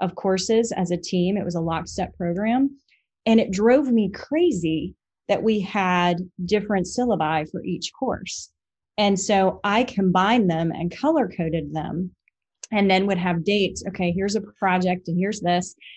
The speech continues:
And I would, I s-, started doing it for myself, and somebody in the class was like, "That is really neat." And I was like, "Well, I can give it to you." So I just started creating it.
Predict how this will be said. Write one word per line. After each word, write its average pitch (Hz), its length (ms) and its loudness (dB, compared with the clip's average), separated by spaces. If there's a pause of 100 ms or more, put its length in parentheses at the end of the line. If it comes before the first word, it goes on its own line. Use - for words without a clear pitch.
(300)
And 190 540 4 (340)
I 196 180 2
would, 190 320 0 (240)
I 196 180 2
s-, 185 280 -4
started 247 420 2
doing 208 160 2
it 185 100 -2
for 185 100 -4
myself, 202 440 2
and 185 140 -6
somebody 196 260 -2
in 185 60 -2
the 180 100 -2
class 185 300 -10
was 180 100 -16
like, 180 160 -8
"That 330 160 0
is 320 160 -2
really 175 260 -2
neat." 311 440 -2 (540)
And 190 540 4
I 202 140 -2
was 202 140 -2
like, 202 140 -2
"Well, 190 260 -4 (180)
I 202 100 -2
can 208 180 -2
give 185 140 0
it 165 100 -2
to - 120 -8
you." 349 160 4
So - 140 -4
I 196 140 0
just 190 240 -4
started 180 460 0 (160)
creating 190 560 2
it. 165 200 -4